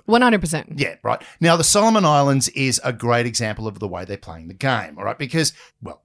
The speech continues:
Speaker 2: the Solomon Islands, that's, you want a quick history?
Speaker 1: Okay, go, do it.
Speaker 2: All right, quick history is Solomon Islands back in nineteen forty-two or
Speaker 1: Yep.
Speaker 2: forty-three.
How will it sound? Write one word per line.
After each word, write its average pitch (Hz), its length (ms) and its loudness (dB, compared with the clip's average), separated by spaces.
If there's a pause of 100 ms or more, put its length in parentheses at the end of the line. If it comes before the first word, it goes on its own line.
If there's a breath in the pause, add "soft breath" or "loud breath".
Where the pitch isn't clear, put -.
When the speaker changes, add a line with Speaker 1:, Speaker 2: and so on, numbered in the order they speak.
(160)
Speaker 2:
the 160 80 -4
Solomon 254 340 2
Islands, 113 240 -2
that's, - 240 -10
you 107 200 -10
want 101 120 -6
a - 40 -14
quick 123 180 -8
history? 220 300 -8 (140)
Speaker 1:
Okay, 208 180 4
go, 185 260 4
do 190 180 4
it. 185 220 2
Speaker 2:
All 156 80 6
right, 117 160 2
quick 147 160 2
history 185 320 2 (100)
is 151 320 2
Solomon 208 380 4
Islands 135 400 4
back - 220 -2
in 135 220 2
nineteen 101 920 -2
forty-two 87 920 -10
or 466 60 -20 (140)
Speaker 1:
Yep. 220 180 4
Speaker 2:
forty-three. 135 440 0